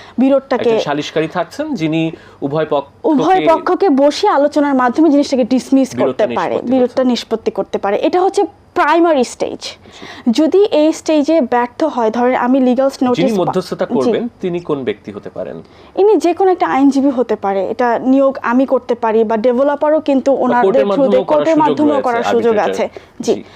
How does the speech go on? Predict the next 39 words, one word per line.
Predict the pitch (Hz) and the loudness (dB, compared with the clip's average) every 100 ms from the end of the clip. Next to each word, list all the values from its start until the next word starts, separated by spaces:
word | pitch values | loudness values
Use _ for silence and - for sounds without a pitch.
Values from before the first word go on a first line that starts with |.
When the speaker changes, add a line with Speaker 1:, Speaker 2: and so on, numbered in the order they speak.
| - - - | -18 -18 -4
Speaker 1:
তো | 262 220 | 0 0
যেটা | - 262 339 | 0 0 0
হয় | 330 381 554 | 0 0 0
সেটা | 370 349 | -2 0
হলো | 330 311 | 2 2
যে | 285 294 | 2 0
আরবিট্রেশনের | - 254 262 294 294 320 294 | 0 -2 -2 -4 -2 0 2
মাধ্যমে | 262 247 277 277 | 0 0 0 0
যখন | 254 269 | -2 -2
আমি | 254 254 | -2 0
জিনিসটাকে | 240 233 - 247 - | -2 -2 -4 -4 -4
আগাবো, | 220 208 196 240 | -4 -2 0 0
Speaker 2:
হুম। | 466 - - - - - 240 | -2 -6 -20 -20 -20 -14 -4
Speaker 1:
ধরেন | 269 294 | 0 2
লিগ্যাল | 277 269 294 | 4 4 2
নোটিশ | 302 285 285 | 2 2 0
আমি | 277 269 | 0 2
দিলাম | 240 233 247 | 2 0 -2
তিরিশ | 247 240 220 | 0 0 0
দিন | 240 | -2
পূর্বে | 226 226 214 277 - _ - - - - | 0 0 2 0 -2 _ -20 -20 -8 -4
এবং | 226 247 | -2 0
ডেভেলপারকে | 247 247 294 294 302 294 339 | 0 2 0 0 -2 0 0
এই | |
তিরিশ | 269 240 240 233 | 2 0 0 0
দিনের | 262 262 | -2 -2
মধ্যেই | 226 220 - 269 | -4 -6 -4 -4
কিন্তু | 277 233 226 294 | -2 -6 -4 -2
রেসপন্স | 311 208 - 415 202 - | 0 -2 -4 -8 -8 -8
করতে | 208 - 202 | -10 -8 -8
হবে | 208 151 | -8 -6
বা | 127 | -4
Speaker 2:
আরবিট্রেটর | 117 120 254 226 | -4 -2 -2 -2
নিয়োগের | 226 202 202 | -4 -4 -4
জন্য। | 220 | -4
Speaker 1:
আরবিট্রেটর | 226 226 220 233 | -2 -2 -2 -4
নিয়োগের | 220 220 220 | -4 -2 -2
জন্য | 214 233 302 254 | -2 -2 -2 -2
বা | 226 330 | -2 -4